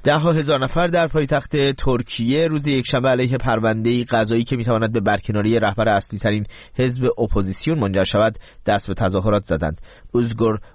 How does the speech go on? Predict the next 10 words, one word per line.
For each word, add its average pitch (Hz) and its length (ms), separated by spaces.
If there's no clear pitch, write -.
اوزل، 123 420
رهبر 110 600
حزب 113 380
جمهوری‌خواه 101 720
خلق، 120 400
در 113 160
تجمع 110 480
حامیان 101 420
این 92 220
حزب 139 240